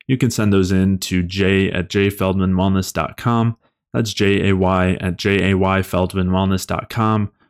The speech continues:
Or if you're watching this episode on YouTube, feel free to leave those questions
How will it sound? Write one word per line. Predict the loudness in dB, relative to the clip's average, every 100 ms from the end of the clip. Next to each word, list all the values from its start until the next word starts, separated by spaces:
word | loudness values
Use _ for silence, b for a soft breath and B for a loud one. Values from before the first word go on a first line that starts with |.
| _
Or | 0 0
if | 2
you're | 2
watching | 2 0 0 0
this | 0 -2 -6
episode | -6 -4 -2 0 0
on | 0 2
YouTube, | 2 2 2 0 0 -4
feel | -2 0
free | 2 2
to |
leave | 2 0 0
those | 0 -2 -4
questions | -6 -4 -2 -4 -4